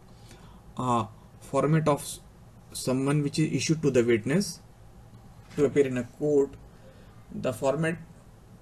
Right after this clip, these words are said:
may varies from court to court, place to place,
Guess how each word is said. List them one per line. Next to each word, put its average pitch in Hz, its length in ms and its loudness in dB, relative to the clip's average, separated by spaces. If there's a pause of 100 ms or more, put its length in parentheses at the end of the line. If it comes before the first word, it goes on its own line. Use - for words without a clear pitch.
(220)
may 139 220 -2
varies 143 520 2 (100)
from 139 200 -6
court 139 320 2
to 147 80 -2
court, 139 380 0
place 131 220 -2
to 143 120 -8
place, 131 420 -4